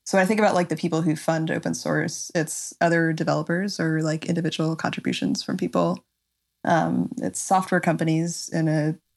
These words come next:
lots of different ways, whether they hire people full time or they sponsor a campaign or whatever.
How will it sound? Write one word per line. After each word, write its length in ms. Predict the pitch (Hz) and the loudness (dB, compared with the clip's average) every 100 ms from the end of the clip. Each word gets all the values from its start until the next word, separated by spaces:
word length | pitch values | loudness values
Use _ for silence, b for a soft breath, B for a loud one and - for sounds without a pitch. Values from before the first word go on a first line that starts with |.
| _ | _
lots 220 | 180 185 | 2 2
of 60 | - | -2
different 240 | - - | -4 -4
ways, 280 | 185 - - | -2 -2 0
whether 180 | 175 170 | 0 0
they 160 | 156 156 | 0 0
hire 260 | 156 170 | 2 0
people 240 | 165 185 185 | -2 -4 -4
full 200 | - - | -2 0
time 420 | 214 214 202 202 | 2 4 2 0
or 100 | 175 | 0
they 260 | 156 151 156 | -2 -2 -4
sponsor 580 | - 156 156 - 156 | -4 -2 -2 0 0
a 60 | 160 | -2
campaign 600 | - - 165 196 190 185 | -2 -2 0 2 4 4
or 120 | 175 165 | 4 2
whatever. 420 | 160 160 165 | 2 2 2